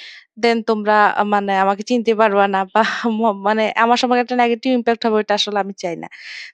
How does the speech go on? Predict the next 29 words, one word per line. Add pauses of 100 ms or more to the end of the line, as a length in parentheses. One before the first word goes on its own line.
(120)
That's
why
যেটা
আছি
সেইটাই
করতে, (340)
আ,
মানে
আমার
কাছে
ভালো
লাগে
আরকি। (340)
হচ্ছে
নেক্সট
ডে, (640)
মানে
হলো
আজকে। (140)
এখানে
হচ্ছে
আমি
ঘুম
থেকে
উঠেই (100)
মানে
এত
লেজি
লাগতেছিল।